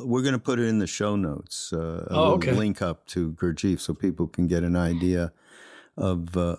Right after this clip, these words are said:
Speaker 1: of who he was. But, um,
Speaker 2: You know, in my acknowledgments, I grab a little story from him. Hopefully it's true,
Speaker 1: Mm.
Speaker 2: that when he, uh,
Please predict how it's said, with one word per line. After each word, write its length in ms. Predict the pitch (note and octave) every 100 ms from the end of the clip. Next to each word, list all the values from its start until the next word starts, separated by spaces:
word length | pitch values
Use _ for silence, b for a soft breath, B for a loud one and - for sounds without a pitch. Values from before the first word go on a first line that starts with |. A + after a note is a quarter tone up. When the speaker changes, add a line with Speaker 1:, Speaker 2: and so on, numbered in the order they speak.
| -
Speaker 1:
of 140 | E2
who 440 | E2+ F#2 F2 E2 E2+
he 320 | - F#2+ F2+
was. 680 | E2 F2+ A2 G2 D2 - D2+ b b b b -
But, 320 | G2+ F#2+ - -
um, 380 | G2+ G2 F#2 E2+ _ b b b b b b
Speaker 2:
You 140 | F#3 F3+
know, 200 | F3+ E3
in 260 | F3 F3+
my 200 | D#3 D#3
acknowledgments, 1040 | D#3 D3 C3 D3+ G3+ D#3 A#2+ D3 C3+ B2 C3+
I 180 | C3 C3
grab 420 | A#2 C#3+ D3 C#3+
a 40 | D3
little 180 | C#3+ B2+
story 600 | - - D3+ D3 C#3+ C3
from 280 | - C3+
him. 340 | C3 C#3 C3 A#2+ -
Hopefully 420 | D#3 D3 C3+ B2+
it's 180 | A#2+ -
true, 380 | - C3 B2 C3 B B B B -
Speaker 1:
Mm. 40 |
Speaker 2:
that 320 | D3 C#3+ - - _
when 540 | - D3+ C#3 D#3 D#3 C#3+
he, 520 | D3 D#3 D3 C3+ A#2 _ _ _ _ _ _ -
uh, 460 | C#3 C3+ B2 B2